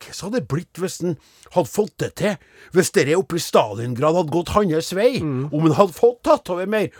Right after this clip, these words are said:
Speaker 2: Mm.
Speaker 1: om en, eh, Stalin hadde blitt tatt av dage, og at han hadde erobret russer og tatt russerne også.
Speaker 2: Ja.
Speaker 1: Helt umulig egentlig å tenke seg, for de var jo stein hakket
Speaker 2: Ja.
Speaker 1: tullete å kjempe.
Speaker 2: Ja.
Speaker 1: Men da, og hva hadde vi vært da? Hadde vi eksistert, ikke sant? Alt det der.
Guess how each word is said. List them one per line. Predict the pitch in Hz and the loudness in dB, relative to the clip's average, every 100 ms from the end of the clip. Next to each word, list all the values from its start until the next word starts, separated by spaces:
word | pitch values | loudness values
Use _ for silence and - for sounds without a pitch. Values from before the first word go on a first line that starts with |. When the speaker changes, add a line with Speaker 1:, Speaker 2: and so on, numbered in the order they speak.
| - | -8
Speaker 2:
Mm. | 110 196 | 0 4
Speaker 1:
om | 175 | 4
en, | 175 214 | 4 4
eh, | 220 214 214 202 - | 0 -2 -4 -8 -12
Stalin | - - 226 135 131 185 180 | -4 4 4 4 0 0 0
hadde | 202 185 | -2 0
blitt | 214 | -2
tatt | - 208 - - - - | 2 0 0 -20 -20 -4
av | - 190 | 0 4
dage, | 233 220 147 175 | 4 4 2 0
og | 196 | 0
at | 202 | -2
han | 208 202 | -4 0
hadde | 226 196 | 2 2
erobret | 196 135 139 170 - - | 2 2 2 -2 -4 0
russer | 208 170 - 156 156 | 0 0 0 0 -2
og | - | -4
tatt | 202 - 196 | -8 -6 -6
russerne | 151 165 151 196 | -4 -2 0 0
også. | 220 240 - | 2 0 0
Speaker 2:
Ja. | 156 127 - - | -4 -4 -8 -2
Speaker 1:
Helt | 143 175 | 0 0
umulig | 196 214 151 117 | -2 -4 -2 -2
egentlig | 156 202 143 | -4 -4 -8
å | 156 | -6
tenke | 151 - | -6 -8
seg, | 123 | -6
for | 156 | -4
de | 151 | -2
var | 127 | -2
jo | 123 | -6
stein | - 165 165 | -4 -2 0
hakket | 175 139 123 | 0 -2 -2
Speaker 2:
Ja. | 156 | -2
Speaker 1:
tullete | 117 156 | 0 -2
å | 156 | 0
kjempe. | 170 - 143 - _ | -2 -2 -4 -6 _
Speaker 2:
Ja. | 117 107 - 160 | -8 -8 -8 2
Speaker 1:
Men | 208 196 _ _ _ _ | 2 2 _ _ _ _
da, | - 202 226 208 _ _ _ - | 2 4 2 -2 _ _ _ -6
og | 208 170 - - | -6 -6 -6 2
hva | 214 214 | 4 4
hadde | 180 202 185 | 0 -4 -2
vi | 196 | 0
vært | 202 170 175 | 2 2 2
da? | 208 | 0
Hadde | 180 143 | 0 0
vi | |
eksistert, | 185 - 127 123 113 160 165 | 0 -4 -8 -8 -6 -4 -4
ikke | 175 | -4
sant? | 175 175 160 | -4 -2 -2
Alt | 156 | -2
det | 143 | -4
der. | 127 | -6